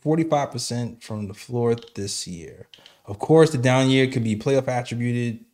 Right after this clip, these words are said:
I mean, down year could be attributed to playing for one of the worst teams in the N B A. Yeah, true, true. I, I mean, <laughs> what do you guys think about P J Washington? It's funny, Kyle. You know what?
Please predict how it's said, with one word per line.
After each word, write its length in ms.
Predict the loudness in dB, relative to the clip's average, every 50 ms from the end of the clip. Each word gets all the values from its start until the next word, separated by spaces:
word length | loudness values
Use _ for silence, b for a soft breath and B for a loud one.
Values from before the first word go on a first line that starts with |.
| _ _ _ _ _ _ _ _ _ _ _ _ _ _ _ _ -8 0
I 40 | 4
mean, 180 | 4 4 4 4
down 300 | 2 2 2 4 4 4
year 120 | 4 4
could 160 | 2 2 2
be 180 | 2 2 2 2
attributed 400 | 0 0 0 2 0 0 0 0
to 60 | -2
playing 380 | -4 -2 0 2 2 2 0 0
for 100 | -2 -2
one 160 | 0 0 0
of 60 | 0
the 60 | 0
worst 280 | 0 0 0 0 0 -2
teams 220 | -2 -2 -2 0
in 60 | -2
the 120 | -2 -2 -2
N 100 | -2 -2
B 120 | -2 -2 -4
A. 160 | -4 -6 -10 b b b b b b _ _
Yeah, 320 | 4 6 6 6 4 2 4
true, 320 | 6 8 8 8 6 4 _ _ _
true. 340 | -2 2 2 4 4 2 -2 _ _ _ _ _ _ _ _ _ 2
I, 240 | 4 4 4 4 2 2
I 100 | 2 4
mean, 400 | 8 8 10 10 10 10 8 6
<laughs> 360 | 4 0 -8 -8 -6 2 8
what 120 | 10 10 10
do 80 | 10
you 120 | 10 10 10
guys 220 | 8 6 4 4
think 140 | 6 6 8
about 220 | 8 8 6 6
P 120 | 6 4 6
J 120 | 6 6
Washington? 500 | 6 6 6 4 2 0 -2 -4 -4 B B B B
It's 160 | 4 4 6
funny, 180 | 6 6 6 8
Kyle. 280 | 6 6 6 4 2 -2 _ _ _ _ _ _ _ _ _
You 120 | 8 10 10
know 120 | 10 12
what? 420 | 10 8 8 6 0 -6 -14 -16